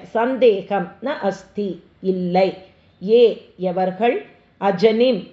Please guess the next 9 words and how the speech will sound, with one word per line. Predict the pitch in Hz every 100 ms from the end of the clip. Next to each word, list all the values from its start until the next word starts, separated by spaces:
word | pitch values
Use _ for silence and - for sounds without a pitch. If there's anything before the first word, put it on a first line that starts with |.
| -
பிறப்பற்றவரும். | 208 240 240 214 - - 180 170 170 240 - _ _ -
அமிர்த | 214 247 262 262 247 262
ரூபம், | 262 185 175 170 196 208 180 - _ _ 170
மரணமில்லாத | 208 240 247 240 233 240 254 269
உருவத்தை | 240 185 208 226 226 226 196
உடையவரும். | 180 170 185 202 196 196 269 381 - _
சாம்பம், | _ - 208 202 190 175 214 190 180 -
அம்பிகையுடன் | 208 240 233 269 269 262 247 269 320 -
கூடியவருமான. | 214 233 240 240 233 196 196 180 170 170 226